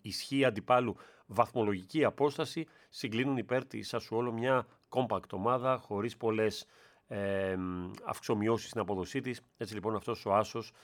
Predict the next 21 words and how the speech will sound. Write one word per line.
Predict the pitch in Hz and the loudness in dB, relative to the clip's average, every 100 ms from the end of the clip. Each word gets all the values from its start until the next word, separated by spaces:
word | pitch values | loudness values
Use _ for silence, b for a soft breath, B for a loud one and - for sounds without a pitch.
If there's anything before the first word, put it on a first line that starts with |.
| b | b
επαναλαμβάνω, | b 110 104 95 117 117 - | b -2 0 2 2 0 -6
στο | - - | -8 -2
ένα | 104 113 113 - | 0 0 -2 -4
ογδόντα | 98 90 90 110 107 | -8 -4 0 0 0
για | 98 | -2
τη | 87 | -6
Σασουόλο | 107 - 104 117 113 B B B | -10 -4 0 2 0 B B B
φαίνεται | - 123 123 113 120 123 | 0 4 4 2 0 0
ότι | 113 104 | -2 -6
είναι | 113 | -4
μια | 113 107 117 - _ | -2 0 -2 -6 _
καλή | 123 101 98 113 - - | 2 2 0 -4 -8 -2
περίπτωση. | 135 143 120 92 95 - B B B | 0 0 0 -4 -8 -18 B B B
Τώρα, | 202 170 - | 6 6 4
από | 117 120 | 2 2
πλευράς, | 120 120 175 175 - | 2 4 4 4 2
ε, | 156 | 2
τερμάτων, | 151 143 165 156 98 | 4 4 4 4 0
μπορούμε | 95 107 120 175 | 2 2 4 2
να | 165 | 2
πάμε | - 135 123 135 | 4 4 6 2